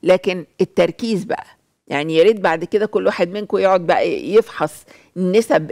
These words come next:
العالية ل-، آه، آه، وجود الناس في الأماكن،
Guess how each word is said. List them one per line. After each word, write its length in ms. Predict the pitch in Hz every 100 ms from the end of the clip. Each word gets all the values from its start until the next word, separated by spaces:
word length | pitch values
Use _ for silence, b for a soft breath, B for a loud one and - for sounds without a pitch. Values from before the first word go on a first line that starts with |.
| -
العالية 600 | 165 147 180 170 160 180 _ _ -
ل-، 400 | 170 180 180 - -
آه، 320 | 147 151 - -
آه، 240 | 131 - -
وجود 580 | 165 160 165 214 160 - - _ _
الناس 340 | 170 175 196 -
في 60 |
الأماكن، 720 | - - 165 202 214 175 160